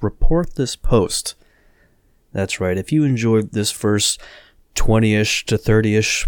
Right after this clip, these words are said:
minutes of the episode, you'll be happy to know that there's about an hour extra of this one over there, uh, on patreon dot com slash report this post.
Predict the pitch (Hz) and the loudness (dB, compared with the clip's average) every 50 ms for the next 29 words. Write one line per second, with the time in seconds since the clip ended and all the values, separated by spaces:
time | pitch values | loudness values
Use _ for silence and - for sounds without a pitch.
0 | - - 113 113 113 113 113 107 - - - - - 113 110 107 107 104 - 110 | -2 0 0 0 2 2 2 0 0 -4 -4 -4 -2 0 0 0 -2 -4 -4 -4
1 | 107 104 107 101 107 110 - 117 104 - - 113 110 107 110 104 107 - - - | -2 -2 -2 -2 -2 -2 -4 -4 -4 -2 -2 0 0 0 -2 -4 -6 -8 -12 -18
2 | - - - - _ _ - 113 113 113 110 110 104 104 101 107 120 117 - - | -20 -20 -20 -20 _ _ -2 0 0 2 2 2 2 2 0 0 0 -2 -2 -2
3 | 107 98 - 95 98 95 95 95 92 - - 98 95 95 95 92 - - - 95 | -4 -6 -6 -6 -6 -4 -4 -6 -6 -6 -4 -4 -2 -2 -4 -4 -6 -6 -8 -4
4 | - - 156 180 180 160 135 123 120 120 117 113 110 101 101 104 - - - - | 0 2 4 4 4 2 2 0 0 0 0 2 0 0 0 -2 -4 -6 -6 -4
5 | - 95 90 90 95 90 98 98 98 - - 104 98 95 92 98 101 95 101 95 | -2 -2 0 -2 -2 -4 -6 -6 -6 -6 -4 -4 -4 -4 -2 -4 -4 -4 -4 -4
6 | 101 98 98 98 98 - - - - - - - _ _ _ - 101 95 95 - | -2 -2 -2 -2 -2 -6 -8 -14 -20 -20 -20 -20 _ _ _ -8 -6 -6 -6 -2
7 | - 127 147 156 151 131 - - - 110 104 - - - 98 95 92 92 90 90 | 2 4 4 4 4 4 4 4 2 2 2 0 -2 -2 -2 -2 -4 -6 -6 -6
8 | 87 90 85 73 - - - 87 90 87 85 82 - - - 110 98 92 92 92 | -6 -6 -6 -6 -8 -10 -10 -8 -8 -8 -8 -8 -8 -8 -6 -6 -4 -4 -4 -4
9 | 92 - - - - - - 104 98 - - - 113 104 101 - _ - 104 101 | -4 -4 -6 -6 -8 -8 -8 -8 -4 -2 0 0 0 0 -2 -4 _ -6 -6 -6
10 | - - - - 110 107 107 104 - - - | -6 -6 -4 -2 -2 -2 -2 -4 -6 -8 -10